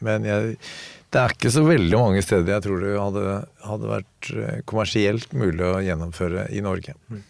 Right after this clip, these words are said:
Speaker 2: Men som da eier og styreleder og investor i mange selskaper, så,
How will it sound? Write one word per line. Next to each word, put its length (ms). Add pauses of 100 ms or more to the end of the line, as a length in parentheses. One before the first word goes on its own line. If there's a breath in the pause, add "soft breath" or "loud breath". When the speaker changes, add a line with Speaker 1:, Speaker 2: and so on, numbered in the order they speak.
(260 loud breath)
Speaker 2:
Men 100
som 120
da 180
eier 300
og 60
styreleder 560
og 140
investor 400
i 60
mange 200
selskaper, 500
så, 440